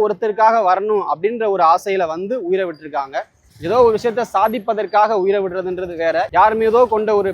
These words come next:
பற்றுனால வந்துட்டு உயிரை விடுறதுன்றது வேற. அப்படிப்பட்ட ஒரு துயர சம்பவம் தான் இங்க நடந்திருக்கிறது.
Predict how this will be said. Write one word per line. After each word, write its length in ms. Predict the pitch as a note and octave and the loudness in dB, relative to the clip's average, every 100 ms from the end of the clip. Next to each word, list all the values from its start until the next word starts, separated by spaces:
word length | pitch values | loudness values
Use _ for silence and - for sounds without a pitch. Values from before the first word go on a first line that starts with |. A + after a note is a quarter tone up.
| - | -4
பற்றுனால 460 | E3 G#3 G#3 G#3+ | -6 -4 0 0
வந்துட்டு 440 | G3 F#3 F3+ G3 E3+ | 0 -4 -6 -6 -4
உயிரை 200 | F3+ F3+ | -4 -4
விடுறதுன்றது 540 | E3 E3+ D#3+ D#3 D3+ | -4 -8 -8 -10 -8
வேற. 160 | C#3+ C#3+ F#3 - _ | -8 -8 -10 -14 _
அப்படிப்பட்ட 500 | D#3 A3+ A#3 G#3+ G#3 | -6 -4 -4 -4 -2
ஒரு 140 | F#3+ | -4
துயர 200 | D3+ G#3+ | -2 -4
சம்பவம் 340 | A#3 F#3+ F3 F3+ | -4 -6 -6 -4
தான் 140 | A3 | -4
இங்க 280 | F#3 G#3 A#3 | -4 -4 -2
நடந்திருக்கிறது. 720 | G#3+ G3 G3 F3+ D#3 D#3+ D#3+ | 0 -2 -4 -6 -6 -8 -6